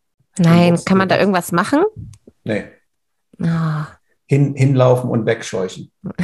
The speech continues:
Speaker 2: Es ist, ähm, ja, es stehen als Singvogel eben ganz, ganz schwer unter Schutz und
Speaker 1: Mhm.
Speaker 2: man darf sie eben nicht, nicht bejagen und, und so weiter. Wir haben es dann mit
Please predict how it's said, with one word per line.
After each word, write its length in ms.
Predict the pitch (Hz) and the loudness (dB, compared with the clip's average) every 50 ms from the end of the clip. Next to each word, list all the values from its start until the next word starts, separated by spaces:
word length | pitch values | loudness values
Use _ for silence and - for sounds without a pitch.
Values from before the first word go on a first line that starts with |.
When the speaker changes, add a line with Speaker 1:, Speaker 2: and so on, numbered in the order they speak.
| - - - - - - - 208 - - | -2 -2 -2 -4 -4 -4 -4 -6 -4 -4
Speaker 2:
Es 200 | - 233 - - | -4 -4 -4 -4
ist, 300 | - - - - - - - | -4 -6 -6 -6 -12 -8 -4
ähm, 640 | 113 113 110 113 113 113 113 110 110 110 110 - - _ - | -2 -2 0 0 0 0 -2 -2 -4 -6 -10 -14 -18 _ -6
ja, 300 | 113 110 107 104 - - | -4 -4 -4 -6 -8 -10
es 200 | - - - - | -12 -14 -14 -14
stehen 360 | - - - 120 117 113 113 - | -16 -10 -6 -4 -2 -2 -2 -4
als 220 | 113 113 107 - | -4 -6 -4 -2
Singvogel 520 | - 120 123 123 - 123 123 117 117 117 - | 0 0 0 0 0 0 0 0 0 -2 -2
eben 140 | 117 113 110 | -2 -2 -2
ganz, 420 | 117 113 117 117 - - - - | -4 -4 -4 -6 -8 -10 -10 -4
ganz 220 | - 120 117 117 | -4 -4 -4 -4
schwer 260 | - - 117 117 117 110 | -2 -2 -2 -2 -2 -4
unter 180 | 110 107 110 | -6 -8 -8
Schutz 520 | - - 139 147 143 - - - - _ _ _ | -6 -6 -6 -6 -6 -8 -12 -14 -16 _ _ _
und 120 | 113 107 | 0 2
Speaker 1:
Mhm. 320 | 202 190 180 180 175 190 233 | 2 4 4 2 0 0 -2
Speaker 2:
man 120 | - 110 107 | -4 -2 -2
darf 160 | 117 113 - | -2 -2 -2
sie 180 | - - 120 117 | -4 -6 -6 -6
eben 280 | 113 - - 110 110 | -6 -6 -6 -4 -2
nicht, 300 | 110 117 117 - - - | -2 -4 -4 -8 -6 -4
nicht 280 | 113 113 117 - - - | -2 -2 -2 -4 -4 -4
bejagen 640 | 127 107 107 107 107 110 113 120 135 135 135 147 - | -4 -2 0 0 2 2 2 0 0 -4 -6 -8 -8
und, 260 | - 120 123 127 - - | -6 -6 -6 -6 -8 -8
und 140 | 120 117 | -6 -6
so 120 | - 123 110 | -4 -4 -2
weiter. 280 | 117 120 117 - 117 | -2 -2 -2 -2 -4
Wir 100 | 123 113 | -6 -6
haben 120 | 117 113 113 | -6 -6 -6
es 160 | 110 - - | -6 -8 -8
dann 320 | - 110 110 110 110 110 | -6 -6 -6 -6 -6 -6
mit 220 | 107 113 113 113 | -6 -6 -6 -8